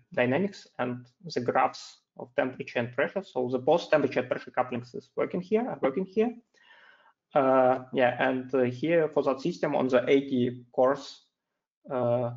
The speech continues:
so basically two nodes here, eighty cores, the, it was approximately ten picoseconds per day, uh, calculated, so ten thousand steps, one femtosecond time steps, it's ten thousand steps per day. Okay, but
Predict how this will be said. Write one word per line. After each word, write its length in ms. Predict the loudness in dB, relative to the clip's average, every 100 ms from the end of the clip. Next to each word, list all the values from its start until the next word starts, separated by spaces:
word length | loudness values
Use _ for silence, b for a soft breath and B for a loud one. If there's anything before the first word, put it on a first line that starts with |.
| -12
so 200 | -6 -4
basically 340 | -2 -4 -4 -2
two 140 | 0
nodes 280 | 2 0 -2
here, 180 | -4 -2
eighty 200 | -2 -2
cores, 520 | 0 -2 -2 -12 -20 _ -6
the, 120 | -2 -2
it 180 | -2 -2
was 160 | -2 -2
approximately 540 | -2 -4 -2 -4 -2
ten 220 | 0 0 -2
picoseconds 560 | -8 -10 -12 -12 -8
per 140 | -4 -4
day, 280 | -6 -10 -10 _ _ _ _ _ _ _ _ _ _ _ _ -4
uh, 300 | -2 -2 -6 -14 -6
calculated, 480 | -6 0 2 2 -2
so 140 | -2
ten 200 | 0 0
thousand 340 | 0 -2 -2
steps, 480 | -6 -6 -6 -10 -20 _ -20 -20 -20
one 180 | -10 -10
femtosecond 540 | -8 -10 -10 -12 -14 -10
time 160 | -10
steps, 320 | -10 -14 -12 -12
it's 140 | -8
ten 140 | -8
thousand 340 | -4 -4 -4 -8
steps 280 | -6 -6 -4
per 200 | -4 -4
day. 160 | -8 -18 _ _ _ _ _ _ _ _ _ _ _ _ _ _ -6
Okay, 460 | 0 4 4 2 0
but 280 | 2 2 -2